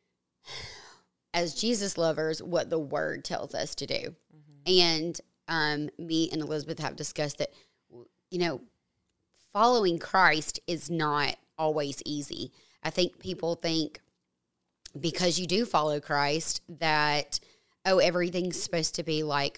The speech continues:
Speaker 1: rainbows and butterflies. And it's not. The choices that we are faced with making every day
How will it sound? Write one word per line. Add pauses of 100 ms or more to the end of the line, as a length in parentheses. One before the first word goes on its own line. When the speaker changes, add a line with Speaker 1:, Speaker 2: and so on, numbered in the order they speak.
Speaker 1:
rainbows
and
butterflies.
And (640)
it's
not. (100)
The
choices
that
we
are
faced
with
making (160)
every
day